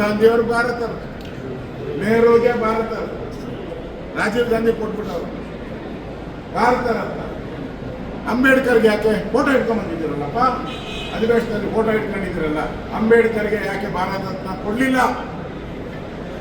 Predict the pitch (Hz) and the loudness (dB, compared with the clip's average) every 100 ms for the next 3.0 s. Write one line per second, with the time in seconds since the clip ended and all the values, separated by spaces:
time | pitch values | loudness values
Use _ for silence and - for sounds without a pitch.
0 | - 156 165 165 226 - 208 196 220 262 | -8 -6 -4 4 4 4 -2 0 2 2
1 | - - - - - - 190 214 202 196 | 0 -4 -8 -8 -8 -6 -2 -2 -2 -2
2 | 190 190 175 185 202 196 185 185 170 | -2 -2 -2 -4 -4 -4 -4 -4 -2